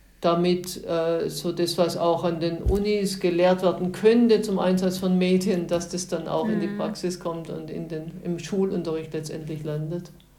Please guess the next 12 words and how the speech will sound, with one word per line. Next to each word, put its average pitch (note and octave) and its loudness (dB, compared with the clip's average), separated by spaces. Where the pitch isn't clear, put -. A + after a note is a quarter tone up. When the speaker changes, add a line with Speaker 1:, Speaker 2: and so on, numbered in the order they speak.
Speaker 2:
Und G#3 -4
warum G3+ -4
wird A3 -6
das A3 -4
dann G3+ -2
so G3+ -10
wenig F#3+ -8
umgesetzt? B3 -10
Also G3 -4
woran G3+ 0
scheitert's? A3 -4
Speaker 1:
Teuer, F#3+ 2